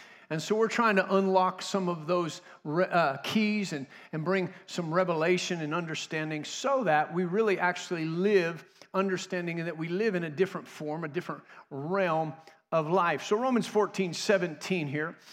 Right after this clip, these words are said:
and I'll do my best. Um, if you came in and the parking lot was full, uh, I apologize for that. I looked up at the clock. I was very pleased with myself because I had a story,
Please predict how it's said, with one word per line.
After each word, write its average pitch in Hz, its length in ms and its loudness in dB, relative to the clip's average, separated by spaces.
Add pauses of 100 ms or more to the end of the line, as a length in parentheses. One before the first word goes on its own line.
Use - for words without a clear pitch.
(140)
and 165 100 -2
I'll 196 100 4
do 208 180 2
my 185 200 4
best. 151 560 0
Um, 151 260 0 (240)
if 143 160 -8
you 180 100 -2
came 170 300 -6
in 170 220 -4 (280)
and 156 100 -6
the 143 40 -4
parking 160 380 -2
lot 151 160 -2
was 147 140 -10
full, 175 400 -6 (180)
uh, 147 60 -2
I 147 280 0
apologize 156 680 -2
for 139 160 -8
that. 156 200 0
I 147 100 2
looked 175 260 -2
up 185 100 -4
at - 80 -12
the 151 80 -8
clock. 147 340 -4
I 123 40 -4
was 131 160 -8
very 170 200 -4
pleased 156 400 -4
with 160 200 -12
myself 147 520 -8 (2250)
because 147 260 -8
I 160 80 -4
had 160 180 -2
a 147 60 -2
story, 202 560 -2